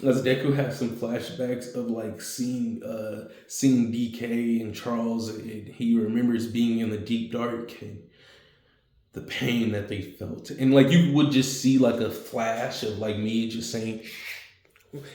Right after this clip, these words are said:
and subtitle, Don't say anything. And then you see someone running off in the distance, like in the Minecraft animation, just to make it more perfect. And then the,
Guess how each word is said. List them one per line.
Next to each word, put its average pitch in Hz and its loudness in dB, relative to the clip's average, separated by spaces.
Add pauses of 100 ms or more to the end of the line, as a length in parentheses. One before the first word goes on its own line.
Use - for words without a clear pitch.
and 117 0
subtitle, 120 2 (320)
Don't 139 -16
say - -10 (180)
anything. - -20 (640)
And 123 0
then 123 2
you 123 0
see 131 2
someone 143 4
running 120 4
off 123 2
in 120 2
the 107 4
distance, 117 0
like 120 2
in 127 4
the 117 4
Minecraft 113 0
animation, 117 2
just 107 -6
to 120 -6
make 113 0
it 113 2
more 107 0
perfect. 123 0 (220)
And 117 2
then 120 4
the, 107 0